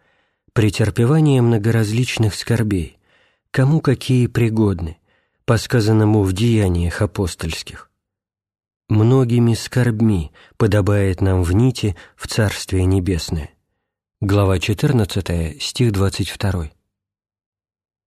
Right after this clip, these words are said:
Полечиться не мешает, и различные скорби и неудобства переносить следует. Одно другому не препятствует.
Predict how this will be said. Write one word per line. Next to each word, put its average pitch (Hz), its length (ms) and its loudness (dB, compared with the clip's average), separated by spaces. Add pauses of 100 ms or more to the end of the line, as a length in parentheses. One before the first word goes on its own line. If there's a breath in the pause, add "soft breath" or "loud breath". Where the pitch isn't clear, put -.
(920)
Полечиться 127 800 0
не 123 160 4
мешает, 101 720 -2 (500)
и 143 140 4
различные 135 720 2
скорби 113 540 0
и 101 100 2
неудобства 98 760 0 (180 loud breath)
переносить 127 680 0
следует. 87 600 -6 (1000)
Одно 139 460 2
другому 120 680 2
не 113 160 2
препятствует. 101 880 -4